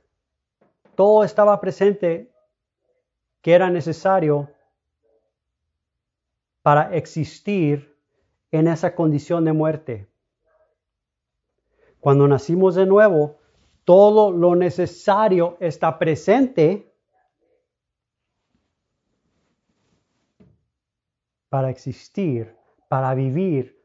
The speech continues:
para caminar, mover, vivir y tener nuestro ser en el vivo, en el viviente,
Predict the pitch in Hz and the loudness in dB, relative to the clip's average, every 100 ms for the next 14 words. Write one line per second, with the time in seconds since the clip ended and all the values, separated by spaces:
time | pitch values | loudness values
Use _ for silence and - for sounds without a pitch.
0 | _ 151 139 135 151 139 139 160 175 127 | _ -8 -8 -6 -4 -2 -2 -4 -4 -6
1 | 113 - _ _ _ _ _ _ _ _ | -10 -18 _ _ _ _ _ _ _ _
2 | _ _ _ _ 127 123 127 151 196 214 | _ _ _ _ -6 -4 -2 0 -2 -4
3 | 196 _ _ _ _ _ _ _ _ _ | -14 _ _ _ _ _ _ _ _ _
4 | _ _ _ _ _ _ - 131 127 156 | _ _ _ _ _ _ -8 -4 -2 -2
5 | 214 233 - _ _ _ _ _ _ 156 | -2 -6 -14 _ _ _ _ _ _ -12
6 | 147 156 143 151 151 151 - _ - 143 | -6 -4 -4 -4 -6 -8 -10 _ -10 -8
7 | 131 131 _ _ - 190 160 135 143 _ | -8 -12 _ _ -6 -4 -4 -6 -12 _
8 | _ _ _ _ _ _ _ _ _ _ | _ _ _ _ _ _ _ _ _ _
9 | _ _ _ _ 143 139 135 123 147 180 | _ _ _ _ -8 -6 -4 -6 -6 -6
10 | 156 113 104 _ _ _ _ - 139 135 | -8 -10 -14 _ _ _ _ -8 -4 -4
11 | 123 131 120 139 175 170 127 95 | -4 -6 -6 -6 -6 -10 -14 -16